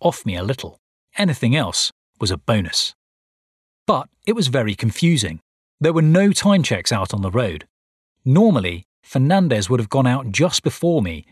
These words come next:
because he was second and I was first. But the organisers decided to put two riders between us to keep us apart. The rain also made it harder.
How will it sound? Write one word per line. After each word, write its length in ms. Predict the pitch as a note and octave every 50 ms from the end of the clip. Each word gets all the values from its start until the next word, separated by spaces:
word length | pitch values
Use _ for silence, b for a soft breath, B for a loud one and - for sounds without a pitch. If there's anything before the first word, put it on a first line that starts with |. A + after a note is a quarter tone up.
| b b
because 240 | - A2 - A#2 -
he 180 | - - F#3 D#3+
was 120 | C3+ B2
second 520 | - - - G3+ - - - E2 E2 - _ _ -
and 140 | D#3 E3 - -
I 180 | F3+ F#3+ C#3+
was 160 | G#2+ F#2 - -
first. 500 | - - D#3 A#2 E2 - - - - - _ _ _ _ _ _ _ _ _ _ _ _ _ -
But 120 | F3+ D3+
the 120 | B2+ C#3
organisers 580 | - F#3+ G3 G#3+ F3+ F#3 F3+ E3 C#3+ B2 C#3 A#2+
decided 420 | - C3+ - - F#3+ F#3+ E3+ D3
to 100 | - C#3+
put 260 | - - C#3+ B2+ _ -
two 260 | - - G3 G3 G3
riders 320 | F3+ D#3 C#3 A#2+ A2+ -
between 400 | - - - - - - F#3+ D3+
us 200 | E2+ D#2+ - -
to 120 | - - -
keep 240 | - - G2+ -
us 120 | - - -
apart. 480 | G#2 - - D3 B2 F2 - - - _ _ _ _ _ _ -
The 80 | - A2+
rain 460 | G#2+ C3 F#3+ F#3+ B2+ F2+ E2+ E2+ F2 _ _ _ -
also 440 | - D#3+ D#3+ C#3 - - F3+ F3+
made 260 | E3 B2 F#2+ F#2 F2+ F#2+
it 120 | F#2+ -
harder. 420 | - - C#3+ B2+ B2 G#2+ F2 E2